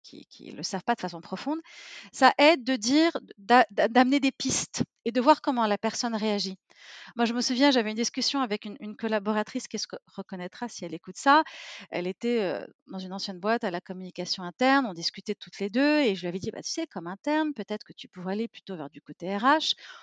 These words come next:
Je voyais bien que ça répondait pas, et cetera. Puis à un moment donné, je lui dis : « Mais comme interne, tu fais beaucoup d'événementiels, peut-être que tu pourrais reprendre un jour notre gros événement et tout. »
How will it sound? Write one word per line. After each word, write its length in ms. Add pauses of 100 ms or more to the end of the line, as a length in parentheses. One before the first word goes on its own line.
(140)
Je 60
voyais 140
bien 160
que 60
ça 80
répondait 460
pas, 260
et 80
cetera. 320
Puis 140
à 40
un 20
moment 180
donné, 220
je 40
lui 60
dis : « 140
Mais 80
comme 200
interne, 280
tu 100
fais 120
beaucoup 240
d'événementiels, 760 (460)
peut-être 240
que 80
tu 160
pourrais 240
reprendre 460
un 80
jour 180
notre 160
gros 180
événement 600
et 60
tout. » 200